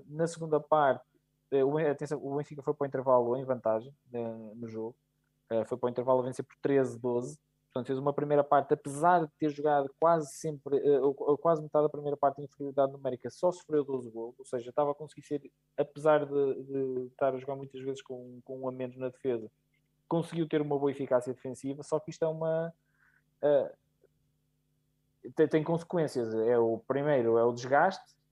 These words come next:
e depois estamos a jogar perante um adversário que era fisicamente muito poderoso, uma equipa, eh,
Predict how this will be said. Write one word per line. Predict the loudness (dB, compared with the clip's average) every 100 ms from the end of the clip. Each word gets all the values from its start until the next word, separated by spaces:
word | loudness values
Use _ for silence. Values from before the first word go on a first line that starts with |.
| _ _ _
e | -4
depois | -2 2 2
estamos | 2 -2 -2
a |
jogar | 0 0
perante | 0 -8 -6 -6
um | -2
adversário | -4 -2 2 2 2 -6 -12
que | 2 4
era | 6 4 2
fisicamente | -4 -4 -4 -2 -4 -8
muito | -12 -14 -2
poderoso, | 2 2 0 -4
uma | -6
equipa, | -6 -4 0 2 0 -6 _ _ _
eh, | -2 0 2 -2